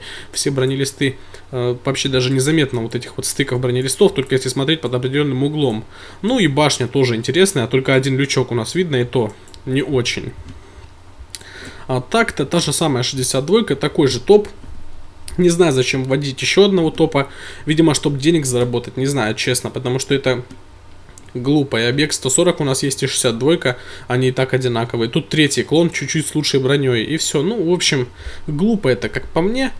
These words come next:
А, про то, что ставить на него, вот вы видите сами,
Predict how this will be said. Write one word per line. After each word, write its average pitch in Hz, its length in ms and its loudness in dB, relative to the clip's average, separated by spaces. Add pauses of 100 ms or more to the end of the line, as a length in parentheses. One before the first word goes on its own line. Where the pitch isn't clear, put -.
(340)
А, 127 380 -4 (260)
про 180 260 4 (540)
то, 170 140 4
что - 160 -2
ставить 143 400 2
на 123 60 0
него, 123 200 2
вот 123 140 -2
вы 139 80 2
видите 185 320 0
сами, 185 400 4